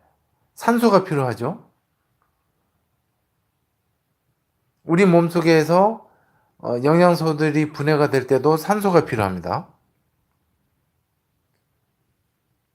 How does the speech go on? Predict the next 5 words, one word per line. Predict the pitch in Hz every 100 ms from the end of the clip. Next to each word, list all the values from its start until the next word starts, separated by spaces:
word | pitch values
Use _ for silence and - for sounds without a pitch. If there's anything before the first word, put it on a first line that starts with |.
| _ _ _ _ _ _ _ _ _ _ _ _
어, | 135 127 123 117 117 117 113 - _ - - - _ _ _ _ _ _ _ _ -
그 | 175
산소가 | 175 214 220 202 208 202 196 190 185 180 175 165 165 156
결합이 | 143 156 170 156
돼서 | 151 120 120 135 185 233